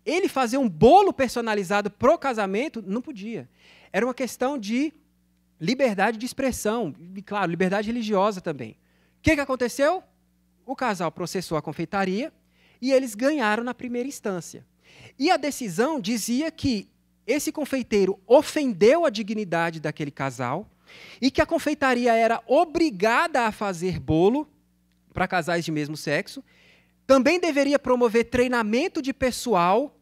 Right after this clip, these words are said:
em relação à discriminação e fazer relatório trimestral durante dois anos, informando se tava tudo ok, se eles estavam discriminando alguém. Se não fizesse isso, ele deveria deixar de fazer bolo.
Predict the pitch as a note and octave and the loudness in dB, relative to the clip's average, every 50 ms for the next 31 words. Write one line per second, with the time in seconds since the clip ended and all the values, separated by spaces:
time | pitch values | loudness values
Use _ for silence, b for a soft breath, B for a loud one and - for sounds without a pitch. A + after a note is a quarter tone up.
0 | _ _ G3+ A3 G3 G#3 G3+ G#3 F#3+ E3+ - - G3 F#3+ F#3 E3 E3+ - - - | _ _ -2 0 0 0 0 -2 -4 -6 -8 -8 -6 -6 -6 -8 -8 -12 -8 -8
1 | F#3 E3+ F3 D#3+ D3+ C#3+ C#3 - - F3+ F3 F#3+ A#3+ C#4+ - _ - B3+ A#3+ - | -6 -6 -4 -4 -6 -8 -8 -8 -4 -4 -2 -2 -4 -6 -8 _ -8 -8 -4 -2
2 | C#4 D4+ G#3 F#3 G#3+ D4 D4 B3 C#4 C#4 C4 B3 - _ - A3 G#3+ G#3+ G#3 G3+ | -2 -2 -2 -2 -2 -2 0 0 0 0 0 0 -2 _ 2 2 2 2 2 -2
3 | - _ _ B3+ C4+ E4 G4 F#4+ F#4 F4+ - - - - G#3 G3 G3 A3 B3+ D4 | -6 _ _ 2 2 2 4 2 0 -2 -2 -6 -8 -2 0 0 2 2 0 -4
4 | B B B B B E3+ A3+ A#3 A#3 A#3+ A#3 - A3 F3+ E3 D#3+ A3 C4+ F4 F#4+ | B B B B B 2 4 4 4 4 2 -2 -8 -6 6 8 8 8 8 6
5 | D4 G#3 A3 A3+ A#3 B3+ C#4+ D#4+ - - b b b b b A#3+ D#4 - - F4+ | 2 0 0 2 2 2 0 -2 -8 -12 b b b b b -2 -2 2 4 4
6 | D#4 B3 A#3 A#3 C4 C#4+ - D4+ _ B3+ A#3 B3 C4+ D4+ D4+ D#4 D4 _ C4 C4+ | 4 4 4 0 -2 -4 -6 -6 _ 0 0 0 0 0 -2 -2 -4 _ -4 0
7 | D#4 E4+ F4+ - C4 E3+ C3+ A#2+ - - D3+ D#3+ F3 E3 _ F#3+ F#3+ F#3+ G#3 G3 | 0 0 -2 -2 -8 -10 -10 -12 -12 -12 -12 -12 -12 -10 _ -6 -4 -4 -6 -10
8 | - - A3 G3+ A3+ A3+ G#3 F#3+ G3+ A#3 A#3+ E3+ A#2 A2 - _ b b b b | -8 -8 -6 -6 -4 -4 -4 -4 -4 -4 -6 -8 -12 -14 -16 _ b b b b
9 | b b b b b b - - C#4+ D4+ D4+ C#4+ D#4 F#4 G#4+ - - F4 C#4 C4+ | b b b b b b -4 2 2 4 6 6 6 4 4 2 0 -2 2 2
10 | C#4 D4 C4+ - - A#3 A3 A3+ C#4 F4 F4+ - - - G3 D3+ _ _ _ _ | 2 2 0 -2 -4 -4 -2 -2 -2 -2 -4 -4 -4 -6 -6 -6 _ _ _ _
11 | G3 G#3+ A#3+ C#4 C#4+ D4+ D#4+ D#4+ D#4+ D#4 C#4+ A3+ F#3 F3 D#3+ D3 C#3+ G3 A3 B3 | 2 4 4 4 2 0 -2 -4 -4 -6 -8 -10 -12 -16 -16 -4 -2 -2 0 0
12 | C#4 B3+ B3 A#3+ C#4 - - B3 - - A#3+ G#3+ B3 G#3+ D#3 C3 A#2+ A#2+ | -2 -4 -4 -6 -6 -6 -6 -8 -8 -8 -8 -8 -6 -6 -6 -8 -8 -10